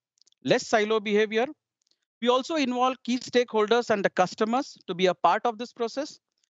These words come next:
It helps us to solve the obstacles. Next important element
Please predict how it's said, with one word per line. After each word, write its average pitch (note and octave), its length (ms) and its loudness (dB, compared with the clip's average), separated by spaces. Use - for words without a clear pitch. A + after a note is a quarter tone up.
It A3+ 120 -8
helps C4+ 280 2
us C4 160 -2
to B3 120 -14
solve F#3+ 280 0
the F#3 60 2
obstacles. - 640 -4
Next - 280 0
important B3 480 0
element G#3+ 480 2